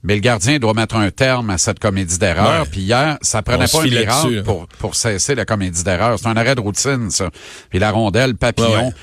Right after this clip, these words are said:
Speaker 1: euh, lui est carrément passé à travers le corps, là. C'est comme ça qu'on l'exprime dans le jargon.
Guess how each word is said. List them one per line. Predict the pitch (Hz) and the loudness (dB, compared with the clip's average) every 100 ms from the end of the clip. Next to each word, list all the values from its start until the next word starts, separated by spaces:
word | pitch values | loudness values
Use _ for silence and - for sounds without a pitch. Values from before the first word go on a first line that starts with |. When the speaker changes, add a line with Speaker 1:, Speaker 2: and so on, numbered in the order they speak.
| - - - | -20 -10 -2
Speaker 1:
euh, | 95 90 76 | 0 0 -2
lui | 92 104 | -2 -2
est | |
carrément | 101 123 107 107 131 | 0 0 0 0 0
passé | - 131 113 - 156 | 0 0 0 0 0
à | 92 | -2
travers | 107 107 117 | -2 0 0
le | 107 - | 0 -2
corps, | 110 113 151 | 0 0 0
là. | 139 | -2
C'est | 107 95 | -2 -2
comme | 101 95 | -2 0
ça | 131 | 0
qu'on | 104 | 0
l'exprime | 98 98 98 - 117 127 | 0 0 0 0 0 0
dans | 117 95 | 2 2
le | |
jargon. | 87 82 80 113 | 2 0 0 0